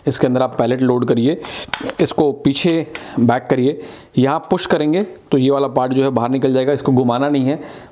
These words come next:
बड़े ध्यान से रखिएगा, ये घूम जाएगा तो आपको दोबारा मिलेगा नहीं। और इसका जो है आप देख सकते हो यहाँ पे ग्रूविंग्स है, इसको आगे रखना है, ये वाले part को पीछे रखना है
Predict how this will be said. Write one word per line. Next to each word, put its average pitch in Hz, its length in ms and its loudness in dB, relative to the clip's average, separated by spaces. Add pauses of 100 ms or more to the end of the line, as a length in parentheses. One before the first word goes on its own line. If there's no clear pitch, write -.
बड़े 127 140 2
ध्यान 123 280 0
से 135 160 0
रखिएगा, 139 260 0
ये 143 120 2
घूम 127 200 2
जाएगा 127 260 2
तो 131 100 0
आपको 123 180 -2
दोबारा 120 300 0
मिलेगा 123 320 0
नहीं। 147 160 0 (1300)
और 120 460 -2 (100)
इसका 143 280 2
जो 143 120 0
है 135 100 0
आप 135 100 0
देख 127 140 -2
सकते - 140 -2
हो - 20 4
यहाँ 131 120 0
पे 139 60 -2
ग्रूविंग्स 127 440 2
है, 143 120 0 (400)
इसको 160 220 0
आगे 135 280 0
रखना 135 260 0
है, 139 180 -4 (400)
ये 127 120 4
वाले 135 140 2
part 131 220 0
को - 100 0
पीछे 135 280 0
रखना 127 240 0
है 143 140 -4